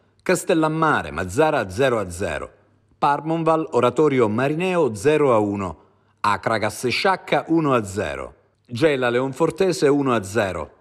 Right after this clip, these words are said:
Pro Favara Casteldaccia due a zero,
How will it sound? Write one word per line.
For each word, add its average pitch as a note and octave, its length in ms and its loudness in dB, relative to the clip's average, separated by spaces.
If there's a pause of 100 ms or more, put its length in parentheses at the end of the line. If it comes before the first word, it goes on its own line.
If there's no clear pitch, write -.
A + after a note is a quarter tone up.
(120)
Pro E3+ 140 2
Favara D3 400 0
Casteldaccia D3 800 -4
due B2+ 400 2
a F#2 100 -6
zero, F2 400 -6